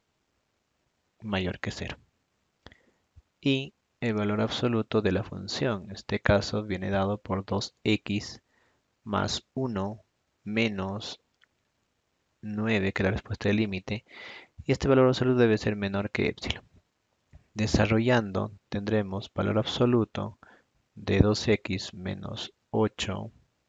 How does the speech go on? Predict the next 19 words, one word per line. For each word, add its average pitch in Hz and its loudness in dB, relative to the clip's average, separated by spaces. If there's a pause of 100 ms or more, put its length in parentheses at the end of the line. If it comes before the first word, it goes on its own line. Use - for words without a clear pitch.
(1400)
debe 113 -4
ser 107 4
menor 98 -2
que - -2 (200)
epsilon. - -2 (1500)
De 107 -4
acá 110 -2 (160)
podemos 107 -6
factorizar 113 -2 (540)
y - -20
tendríamos 104 0
dos 107 2
que - -6
multiplica 113 0
el 104 6
valor 95 4
absoluto 104 0
de 95 2
x - -8